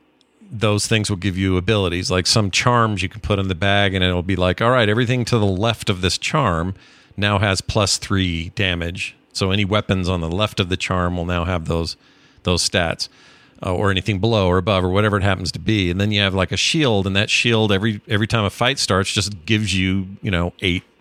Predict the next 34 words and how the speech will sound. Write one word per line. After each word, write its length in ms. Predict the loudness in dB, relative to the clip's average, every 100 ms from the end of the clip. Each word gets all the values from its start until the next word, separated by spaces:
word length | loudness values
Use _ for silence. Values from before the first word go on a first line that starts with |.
| -8
block 540 | -2 0 0 -6 -14 -10
or 100 | -8
something. 400 | -6 -6 -6 -12 -14 -20 -20 -20 -20 -20 _ -20 -4
Um, 520 | 0 2 0 -2 -6 _ -8
swords 500 | -2 2 2 2 0
and 120 | 0
weapons, 580 | 0 0 0 0 -2 -2
I 100 | -2
tend 240 | 0 0
to 80 | 0
over-, 380 | -2 0 -2 -2
overload 480 | -4 -2 0 2 2
on 140 | 0 0
weapons, 360 | -2 -2 -4
and 80 | -6
it 60 | -2
kinda 200 | -2 -2
gets 200 | -4 -6
me 80 |
in 60 | -4
trouble, 320 | 0 2 2
but, 200 | -2 -4 -6 -20 -20 -20 -20 -20 -10
uh, 200 | -2 0
some 200 | 2 2
are 180 | 2 0
single 360 | 0 0 2 0
use, 280 | 0 0 2
some 300 | 2 0 0
are 280 | 0 2
multiple 420 | 2 0 0 -2 2
use, 200 | 2 2
some 260 | 0 -2
use, 480 | -2 -2 -2 -4 -8 -10 -8
uh, 320 | -6 -4